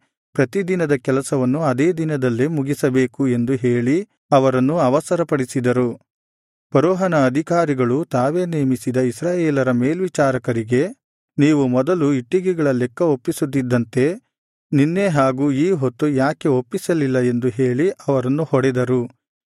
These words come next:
ಹೀಗಿರಲು ಇಸ್ರಾಯೇಲರ ಮೇಲ್ವಿಚಾರಕರು ಫರೋಹನ ಬಳಿಗೆ ಹೋಗಿ, "ಏಕೆ ನಿನ್ನ ದಾಸರಿಗೆ ಹೀಗೆ ಮಾಡುತ್ತಿರುವಿರಿ ಸ್ವಾಮಿ? ನಿನ್ನ ದಾಸರಿಗೆ ನೇಮಿಸಿದ ಅಧಿಕಾರಿಗಳು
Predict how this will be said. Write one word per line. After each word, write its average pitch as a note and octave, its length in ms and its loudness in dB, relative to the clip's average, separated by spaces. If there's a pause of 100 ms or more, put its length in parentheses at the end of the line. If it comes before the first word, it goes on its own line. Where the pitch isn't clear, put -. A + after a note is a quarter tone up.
(500)
ಹೀಗಿರಲು D3 640 2
ಇಸ್ರಾಯೇಲರ D3+ 680 0
ಮೇಲ್ವಿಚಾರಕರು B2+ 1000 -2
ಫರೋಹನ D#3 520 -2
ಬಳಿಗೆ B2 340 0
ಹೋಗಿ, B2 540 -2 (440)
"ಏಕೆ E3+ 360 2
ನಿನ್ನ C#3 240 2
ದಾಸರಿಗೆ C3+ 580 0
ಹೀಗೆ E3 300 -2
ಮಾಡುತ್ತಿರುವಿರಿ B2+ 680 -2
ಸ್ವಾಮಿ? B2 580 -2 (460)
ನಿನ್ನ C3+ 220 4
ದಾಸರಿಗೆ B2+ 680 0
ನೇಮಿಸಿದ D3 540 -2 (100)
ಅಧಿಕಾರಿಗಳು C3+ 800 0